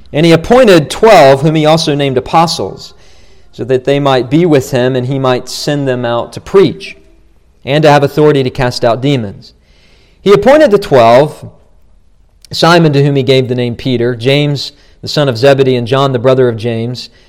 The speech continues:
to whom he gave the name Boanerges, that is, sons of thunder, Andrew and Philip and Bartholomew and Matthew and Thomas, and James, the son of Alphaeus, and Thaddeus,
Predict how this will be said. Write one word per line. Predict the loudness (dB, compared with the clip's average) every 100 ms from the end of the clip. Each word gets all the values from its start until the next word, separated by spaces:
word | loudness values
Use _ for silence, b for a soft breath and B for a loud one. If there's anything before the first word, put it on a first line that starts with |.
| b
to | -6
whom | -4
he | 0
gave | 2 2 0
the | -2
name | 0 0 -2 -8 -2
Boanerges, | 0 2 2 0 0 -6 -6 -10 -16 b b b
that | -2
is, | 0 0
sons | -2 -2 -4
of | -4
thunder, | 0 2 2 -2 -6 -14 -20 _ _ -20 -20 -20 -4
Andrew | 2 2 4 4 4
and | 2
Philip | 2 2 2
and | 0
Bartholomew | 2 2 2 2 2 0 0 0
and | -2 -8 -4
Matthew | -2 -2 -2 -2 -2
and | -6
Thomas, | -2 -2 -2 -8 -10
and | -10 -4
James, | -2 0 -2 -6
the |
son | -6 -4 0
of |
Alphaeus, | 0 -2 -2 2 2 2 -6 -12 b b b
and | -10 -4
Thaddeus, | 0 2 4 2 0 -4 -16